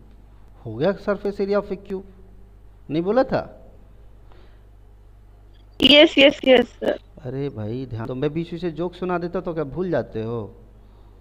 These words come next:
Speaker 1: हैं? तो एक square का area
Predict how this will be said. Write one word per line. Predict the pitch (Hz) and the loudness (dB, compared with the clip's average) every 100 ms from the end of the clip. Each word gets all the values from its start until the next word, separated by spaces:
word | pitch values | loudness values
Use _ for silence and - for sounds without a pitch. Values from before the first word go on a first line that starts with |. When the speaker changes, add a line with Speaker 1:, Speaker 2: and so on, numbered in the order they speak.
| - - - - | -20 -20 -20 -16
Speaker 1:
हैं? | 123 135 190 - - - - - - - | -10 -8 -10 -14 -20 -20 -20 -20 -20 -12
तो | - - - | -12 -12 -12
एक | 131 143 175 233 - | -4 0 2 0 -4
square | - - 156 131 123 123 113 101 101 | -14 -6 -2 0 2 0 -2 -6 -8
का | 131 | -4
area | 131 131 127 123 147 | -4 -4 -4 -2 -4